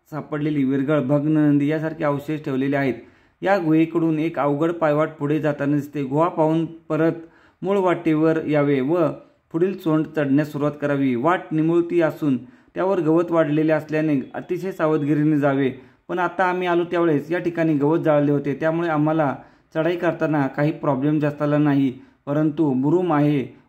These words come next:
व मुरुमावरून पाय सरकण्याची खूप मोठी शक्यता असते, त्याच्यामुळे जाताना व्यवस्थित जावे. या वाटेवर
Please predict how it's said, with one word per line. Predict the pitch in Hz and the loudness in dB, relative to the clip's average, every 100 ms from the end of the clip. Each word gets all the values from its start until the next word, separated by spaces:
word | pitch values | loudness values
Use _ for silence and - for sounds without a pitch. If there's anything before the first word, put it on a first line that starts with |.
| - | -4
व | 170 | -2
मुरुमावरून | 139 147 147 170 175 180 | 0 0 0 0 -2 -4
पाय | 170 170 | -2 -2
सरकण्याची | 170 151 147 156 147 147 - | 0 -2 0 -2 -2 -4 -4
खूप | - 170 | -8 -4
मोठी | 170 147 156 147 | 0 0 0 0
शक्यता | 147 143 147 147 | -2 -4 0 0
असते, | - 147 127 - - _ - | 0 -2 -2 -6 -20 _ -10
त्याच्यामुळे | 143 165 170 175 175 127 - _ _ - | -2 2 4 4 2 0 -6 _ _ -6
जाताना | 151 139 160 151 | -4 -2 2 2
व्यवस्थित | 131 131 139 143 143 | 4 2 0 -2 -2
जावे. | 135 127 123 113 - _ _ _ _ | 0 0 0 -2 -10 _ _ _ _
या | - 185 | 0 2
वाटेवर | 196 190 175 170 156 | 4 2 2 2 2